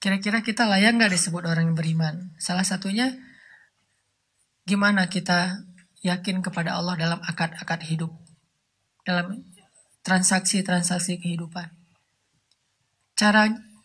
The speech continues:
mengukurnya gampang, bandingin aja dengan manu-, manusia. Padahal kan kita bilang, eh, "La syarikalah."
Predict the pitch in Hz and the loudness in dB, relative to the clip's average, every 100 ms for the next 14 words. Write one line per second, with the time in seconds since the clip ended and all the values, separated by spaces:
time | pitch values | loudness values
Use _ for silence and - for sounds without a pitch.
0 | _ 214 214 214 240 294 254 262 214 262 | _ 4 4 4 2 2 4 4 4 4
1 | 254 190 190 196 190 185 202 190 175 165 | 2 4 4 4 2 0 0 0 0 0
2 | 160 160 226 190 165 165 - 165 170 - | -2 -2 -2 -2 0 0 -2 -6 -10 -14
3 | _ - 165 208 226 220 196 214 202 185 | _ -4 0 0 0 -2 0 0 0 0
4 | 208 220 - - _ _ _ _ _ _ | -2 -2 -10 -20 _ _ _ _ _ _
5 | - - - _ 180 170 170 185 175 180 | -20 -20 -20 _ 0 0 0 0 2 2
6 | 185 - 165 180 175 175 175 175 180 185 | 2 2 0 -2 -2 -2 0 2 0 -4